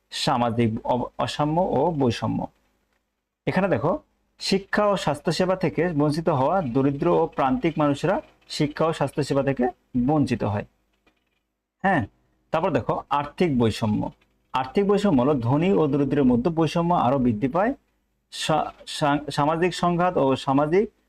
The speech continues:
বৈষম্যর কারণে বিভিন্ন সম্প্রদায়ের মানুষ সংঘাতে বৃদ্ধি পায়। তো এটা ছিল আমাদের বিষয়। তো এখানে বলছে যে এইসব প্রাকৃতিক ও সামাজিক দুর্যোগ থেকে তুমি ইসলামের দৃষ্টিতে কি শিক্ষা খুঁজে পাও তা লেখো।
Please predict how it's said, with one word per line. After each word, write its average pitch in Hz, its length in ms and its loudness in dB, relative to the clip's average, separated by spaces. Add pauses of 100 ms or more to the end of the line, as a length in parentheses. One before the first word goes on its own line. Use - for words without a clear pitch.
(140)
বৈষম্যর 185 420 2
কারণে 147 320 2
বিভিন্ন 147 320 2
সম্প্রদায়ের 139 480 2
মানুষ 156 380 0 (180)
সংঘাতে 139 480 0
বৃদ্ধি 120 300 0
পায়। 104 180 -2 (320)
তো 165 100 0
এটা 147 220 2
ছিল 165 140 -2
আমাদের 170 260 2
বিষয়। 175 380 0 (540)
তো - 80 0
এখানে 190 300 0
বলছে 196 400 0 (380)
যে 143 60 0
এইসব 196 540 0
প্রাকৃতিক 175 800 -2
ও 127 100 2
সামাজিক 151 440 0
দুর্যোগ 156 200 -2
থেকে 170 180 -2
তুমি 165 220 -2
ইসলামের 156 340 0
দৃষ্টিতে 147 300 -2
কি 202 260 0
শিক্ষা - 360 -4
খুঁজে 135 220 -2
পাও 131 160 -2
তা 139 160 -2
লেখো। 113 320 -4